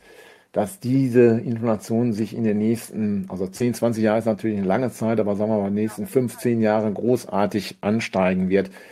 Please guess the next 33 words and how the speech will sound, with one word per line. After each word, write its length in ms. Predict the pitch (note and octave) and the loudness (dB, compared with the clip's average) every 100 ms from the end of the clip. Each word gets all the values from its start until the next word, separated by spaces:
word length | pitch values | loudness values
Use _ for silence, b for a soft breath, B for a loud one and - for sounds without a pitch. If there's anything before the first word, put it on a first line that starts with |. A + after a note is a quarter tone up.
| B B B _ | B B B _
Weil 180 | G2+ G#2+ | -2 0
ich 80 | |
hatte 160 | A2+ G2+ | -2 -2
schon 140 | A#2 | 0
gesagt, 260 | A2 G2+ G#2+ | 2 2 0
viele 380 | - C3+ C3+ - | -4 4 6 6
Trends, 360 | - A#2+ C3 | 2 0 2
die 100 | - | -4
ich 140 | A#2 - | -6 0
gar 240 | A2 G#2+ | 0 0
vorhin 600 | G2+ G#2+ A2 C3+ A#2+ G#2 - - | -2 0 0 2 0 -2 -10 -6
genannt 320 | F2+ C3 B2 | -4 -4 -2
habe, 240 | A2 G#2+ | -2 -2
die 120 | G2+ G#2 | -2 0
Megatrends, 800 | G2+ A#2 A2+ - A2+ A2+ A2+ | 2 2 -2 0 0 0 -2
ja, 300 | G2+ G2+ A#2 B B B B B _ - | -2 0 -2 B B B B B _ -10
äh, 300 | G#2+ G#2 G#2 | -4 -2 -2
Demografie, 1040 | F#2+ A2 A#2+ G#2+ G2 G#2 - A#2 B2+ B2+ | 0 0 2 0 2 0 0 -4 0 0
äh, 520 | - G#2 G#2+ A2 G#2+ | 2 2 4 4 2
dann 200 | G2 A2+ | 0 -2
vor 200 | G#2 F2 | 0 0
allen 160 | F2+ A2 | 2 0
Dingen 120 | G#2+ | 0
aber 180 | F#2 G2 | 0 0
auch 160 | G#2 G2+ | 0 2
der 380 | G#2 G2+ F#2+ F#2+ | 2 2 -2 0
hohe 260 | A#2+ A2 | 2 2
technologische 960 | - A#2 A#2 G#2 G2+ G#2 G#2 A#2+ A2 A2 | 0 -2 0 -2 -2 -2 0 0 -2 -4
Fortschritt, 760 | - G#2+ A2+ A2+ - G#2 - B B B B B - | -2 2 2 0 0 0 0 B B B B B -8
der 80 | |
spricht 400 | F#2+ - B2 A#2+ | -8 -2 -4 0
doch 140 | A#2+ F#2+ | 0 2
dafür, 640 | G#2+ G#2 A2+ A#2+ A2 G#2 | 0 0 -2 2 4 4